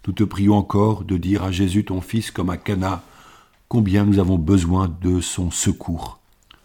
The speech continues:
Je vous salue Marie, pleine de grâce. Le Seigneur est avec vous. Vous êtes bénie entre toutes les femmes. Jésus, le fruit de vos entrailles, est béni. Sainte Marie, Mère de Dieu, priez pour nous,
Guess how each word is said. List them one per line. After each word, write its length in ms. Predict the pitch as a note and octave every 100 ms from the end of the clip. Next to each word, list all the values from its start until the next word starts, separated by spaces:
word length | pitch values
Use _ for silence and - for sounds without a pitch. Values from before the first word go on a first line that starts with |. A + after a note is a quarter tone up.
| _ _ _ _ _ _ _ -
Je 100 | F2+
vous 140 | F#2
salue 340 | - G2 G2
Marie, 380 | F#2+ F2+ F#2+ G2
pleine 320 | - F#2 F2+
de 100 | F#2
grâce. 480 | E2+ E2 G#2 - - - _ _ _ _ _
Le 100 | -
Seigneur 480 | - - F#2+ G2 F#2+
est 160 | F2 F#2+
avec 240 | F2 F2+
vous. 260 | E2+ F2+ C3 - _ - -
Vous 140 | E2
êtes 200 | F2+ - -
bénie 380 | F2+ F2+ G2+
entre 240 | F#2+ F2 E2
toutes 280 | - B2 A#2
les 100 | E2
femmes. 420 | - F#2+ F#2+ F#2+ - - - - _ -
Jésus, 400 | F2+ G2 F#2 F#2+
le 140 | F2
fruit 260 | - G2+ G2
de 60 |
vos 200 | F2+ F#2
entrailles, 520 | F2+ F2 - D#2+ E2
est 60 | D#2+
béni. 420 | D#2 D#2+ D#2+ D2+ - _ - - _ _
Sainte 360 | - - F#2 -
Marie, 340 | F#2+ F2 F#2+
Mère 260 | F2+ F2 F2
de 120 | E2+
Dieu, 340 | D#2 F2 F#2+
priez 320 | F#2+ - F2 F2+
pour 280 | - F2+
nous, 180 | F2+ G#2